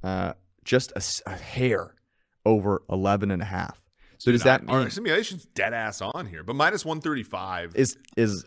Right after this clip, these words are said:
Speaker 1: yeah.
Speaker 2: I mean, if I, I'd still bet over just because that team's a house,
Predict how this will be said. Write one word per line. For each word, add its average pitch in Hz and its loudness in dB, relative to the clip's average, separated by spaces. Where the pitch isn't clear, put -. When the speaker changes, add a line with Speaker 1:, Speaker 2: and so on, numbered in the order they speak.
Speaker 1:
yeah. - 0
Speaker 2:
I - -14
mean, 113 -6
if 113 -6
I, 107 -2
I'd 127 -2
still 180 2
bet 127 2
over 107 6
just 104 -8
because 107 -8
that 95 -8
team's 101 -10
a 85 -8
house, 87 -8